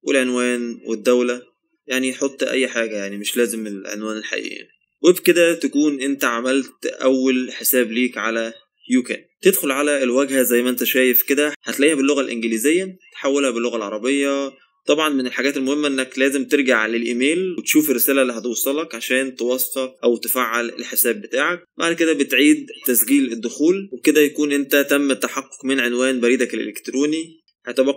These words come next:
خطوتين تانيين هنعرفهم مع بعض خلال الفيديو، وأولهم هو، آه، تفعيل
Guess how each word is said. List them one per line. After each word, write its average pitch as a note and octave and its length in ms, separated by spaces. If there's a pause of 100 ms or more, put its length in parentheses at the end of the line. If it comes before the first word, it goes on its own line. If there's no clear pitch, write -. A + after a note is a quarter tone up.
(120)
خطوتين B2 440
تانيين C3+ 360
هنعرفهم A#2 500
مع A2+ 140
بعض A#2 260
خلال A#2 300
الفيديو، C3 600
وأولهم C3 720
هو، A#2+ 520 (140)
آه، G#2+ 260
تفعيل B2 640